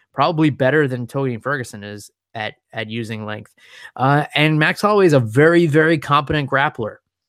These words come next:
Uh, you know, he submitted, uh, Jose Aldo, who, uh, is a Brazilian Jiu-Jitsu black belt. Now, being a very competent grappler, uh, may mean,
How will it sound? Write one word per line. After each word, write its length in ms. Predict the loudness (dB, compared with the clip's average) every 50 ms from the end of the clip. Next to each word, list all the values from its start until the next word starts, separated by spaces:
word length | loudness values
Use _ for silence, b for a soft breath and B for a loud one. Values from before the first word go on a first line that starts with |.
| _ _ _
Uh, 240 | -6 -6 -6 -6 -6 -8
you 100 | -4 -2
know, 120 | 0 0
he 100 | 0 -2
submitted, 600 | -4 -4 -4 -2 0 2 4 4 4 4 2 0 -10 _ b b b b b b b
uh, 180 | -2 0 0 2 2
Jose 280 | 0 0 2 2 2
Aldo, 420 | 4 4 4 6 6 6 6 4 4
who, 420 | 2 0 0 0 0 -2 -4 -6 _ b b b b b b _ -6
uh, 160 | -4 -4 -4 -4
is 160 | -6 -8 -8 -6
a 40 |
Brazilian 360 | -6 -6 -2 0 0 0 0 -2
Jiu-Jitsu 380 | -4 -4 -4 -6 -4 -6 -8
black 300 | -4 -2 -2 -2 -2 -2
belt. 280 | -2 -2 -2 -2 -4 b b b b b b b b
Now, 260 | 0 2 2 2 0 -2 0 2
being 160 | 2 4 4
a 80 | 4
very 280 | 4 4 2 2 2 -2
competent 500 | -4 -4 -4 -4 -4 -4 -4 -4 -4 -4
grappler, 580 | -2 -2 -2 -2 -2 -2 0 0 0 -2 -4 _ _ _ _ -10
uh, 180 | -6 -6 -4
may 240 | -2 0 0 0 0
mean, 320 | 0 0 -2 -2 -4 -8